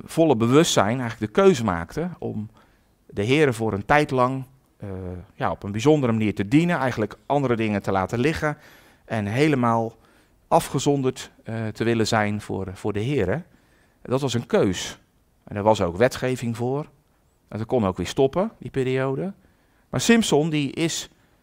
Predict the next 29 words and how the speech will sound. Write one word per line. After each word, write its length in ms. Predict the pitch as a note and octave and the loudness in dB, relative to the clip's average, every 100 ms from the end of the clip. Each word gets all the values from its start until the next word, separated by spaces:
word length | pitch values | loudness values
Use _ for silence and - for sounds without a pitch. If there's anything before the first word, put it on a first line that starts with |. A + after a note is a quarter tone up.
| - | -8
Nazireër 760 | A2+ D3 D3+ C3+ C#3 F#3 F3+ | 2 2 4 2 4 4 2
vanaf 300 | C#3+ B2+ F#3+ | 0 0 -2
zijn 240 | - D3+ A#2 | -2 -4 -4
geboorte 440 | F#2+ A2+ D#3 E3+ | 0 2 2 0
geweest, 460 | D3+ D3+ E3 G3+ - | -4 -4 -4 -6 -8
hè, 140 | E3+ - | -10 -4
tot 260 | F3+ E3+ - | -4 -4 -4
aan 340 | D#3 D#3+ E3 _ - _ _ | -4 -4 -6 _ -20 _ _
zijn 320 | - C#3 C#3 | -2 0 4
dood. 480 | E3 F3+ G#2+ - - _ _ _ _ _ _ _ - | 6 6 4 -4 -14 _ _ _ _ _ _ _ -4
En 60 | C#3+ | 2
hij 100 | D3 | 4
heeft 140 | C#3 | 4
daar 120 | C3 | 0
geen 400 | B2+ F#3 G3 F#3 - - _ | 0 2 4 2 -4 -20 _
keus 340 | - G3+ D#3+ G2 | 6 8 8 2
in 140 | G#2 | -4
gehad. 280 | F2+ E2+ D#2 | -4 -8 -8
Dat 720 | - _ _ _ _ _ _ | -12 _ _ _ _ _ _
is 80 | - | -6
bijzonder. 480 | C3 F#3 C3+ D#2 - _ _ _ _ _ _ _ _ _ _ _ | 4 6 6 0 -8 _ _ _ _ _ _ _ _ _ _ _
Ja, 180 | E3 F3+ | 4 6
zijn 160 | D#3+ | 6
gedrag. 720 | D3+ C#3+ D#3+ G#3+ - - - - _ _ _ _ _ _ _ _ | 4 4 8 8 6 -2 -6 -18 _ _ _ _ _ _ _ _
We 120 | A2 | 0
lazen 340 | A#2 C#3+ D3+ | 6 6 4
het 80 | C#3 | 0
net, 220 | C#3 E3 | 0 -2
hè, 180 | C3+ F3+ | 0 -2